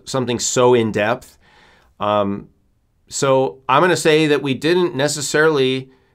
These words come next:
ask the right questions at the beginning, like, who is our, who is our customer exactly? What is their skill set coming in? You know, what do they need? What are their goals? Um, there you go. I'm just, again, I'm just being honest.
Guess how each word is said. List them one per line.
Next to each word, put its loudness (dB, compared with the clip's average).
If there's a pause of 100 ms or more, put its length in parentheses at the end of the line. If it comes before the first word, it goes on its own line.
(260)
ask 0
the -2
right 0
questions -2
at -6
the -8
beginning, -2
like, -4
who 0
is -2
our, 0 (160)
who 2
is 2
our 2
customer -2
exactly? -4 (520)
What 0
is -2
their 2
skill -2
set -4
coming -6
in? -2
You -4
know, -2
what -2
do 2
they 0
need? -2
What 0
are 0
their 0
goals? 0 (680)
Um, -4 (1600)
there 0
you 2
go. -2 (680)
I'm -4
just, -8 (100)
again, -2
I'm -4
just -14
being -2
honest. -2